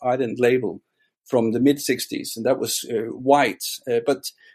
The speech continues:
but, uh, in sixty-seven, I think it was, they introduced the pink label. So they actually used the pink color for all their al-, for all the labels for, for many years,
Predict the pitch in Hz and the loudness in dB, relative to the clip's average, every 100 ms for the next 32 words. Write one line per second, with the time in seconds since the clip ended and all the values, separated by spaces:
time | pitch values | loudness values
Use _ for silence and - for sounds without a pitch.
0 | _ 151 143 - 135 131 156 151 151 151 | _ 2 2 0 0 2 2 2 2 2
1 | 139 - 196 - - 170 165 - 196 220 | 0 -2 -4 -4 -8 -8 -8 0 2 2
2 | 220 208 233 202 208 202 - 156 175 160 | -2 -4 -6 -4 -4 -6 -2 2 2 0
3 | 147 156 143 147 147 - 202 196 - - | -2 -2 -2 -4 -4 0 0 -2 -6 -6
4 | 104 - _ _ - 170 156 180 190 165 | -10 -14 _ _ 0 4 4 4 0 -2
5 | 156 190 190 135 - 190 - - 156 151 | -4 -4 -4 -6 -2 -2 -2 2 4 4
6 | 113 _ _ _ _ _ _ 156 151 170 | 0 _ _ _ _ _ _ 8 8 8
7 | 143 131 135 123 - 151 165 165 127 127 | 4 6 6 6 4 4 4 4 4 2
8 | 123 104 - - 135 113 - 143 147 143 | 0 -6 -8 -4 0 0 0 2 4 2
9 | 131 147 95 - - | 2 0 0 -6 -16